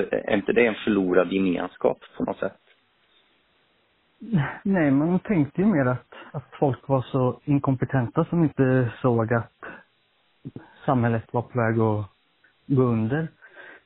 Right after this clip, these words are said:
Speaker 2: Så
Speaker 1: Mm.
Speaker 2: vi anslöt oss till de grupperna som fanns runt om istället. Så det blev ju mer i Stockholmsområdet och i Västerås och sådär.
Speaker 1: Just det. Och det var Nationaldemokraterna då, helt enkelt?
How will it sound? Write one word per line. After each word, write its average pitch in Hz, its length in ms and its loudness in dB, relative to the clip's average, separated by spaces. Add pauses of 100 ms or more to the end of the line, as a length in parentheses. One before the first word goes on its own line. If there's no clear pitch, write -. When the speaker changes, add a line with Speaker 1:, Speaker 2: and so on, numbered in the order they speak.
(140)
Speaker 2:
Så 143 80 2
Speaker 1:
Mm. 127 280 2
Speaker 2:
vi 127 360 2 (260)
anslöt 143 480 -2
oss 127 320 -4
till 123 340 0 (1400)
de 131 260 4
grupperna 127 560 -2
som 120 140 -2
fanns 120 320 -2
runt 120 340 0
om 165 220 2
istället. 131 460 0
Så - 80 -4
det 135 60 2
blev 147 220 2
ju 156 60 2
mer 120 300 2
i 113 200 2
Stockholmsområdet 120 1300 0
och 123 420 2 (880)
i 127 80 2
Västerås 120 600 -2
och 127 80 -2
sådär. 123 340 -4 (680)
Speaker 1:
Just - 280 -16
det. - 80 -16 (1900)
Och 107 100 -8
det 101 80 4
var 101 120 6
Nationaldemokraterna 90 1700 0
då, 90 140 2
helt 85 200 -8
enkelt? - 300 -12